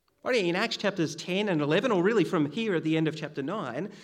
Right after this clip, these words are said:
Luke's focus shifts back to Peter. Peter was all the rage in kind of chapters two to five, but we haven't heard much of him. Now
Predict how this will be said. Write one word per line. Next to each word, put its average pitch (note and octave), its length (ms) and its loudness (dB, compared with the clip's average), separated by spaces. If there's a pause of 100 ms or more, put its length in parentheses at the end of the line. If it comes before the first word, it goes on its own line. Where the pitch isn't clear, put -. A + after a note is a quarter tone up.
(120)
Luke's A3+ 300 0
focus B3+ 460 -2
shifts - 380 -4
back A3+ 280 -8
to - 80 -10
Peter. C3 340 -6
Peter F#3+ 280 2
was D#3 140 2
all E3 100 2
the C#3 100 -2
rage F3 400 0
in B2 160 -6 (220)
kind C#3 140 -4
of C3+ 60 -10
chapters D3+ 320 -4
two D#3+ 180 -2
to C#3 100 -2
five, E3+ 500 -2 (540)
but E3+ 60 -2
we D#3+ 60 0
haven't G3 160 0
heard B3+ 220 6
much D#3+ 220 0
of C3 80 -4
him. D#3 260 -4 (720)
Now B3+ 320 -4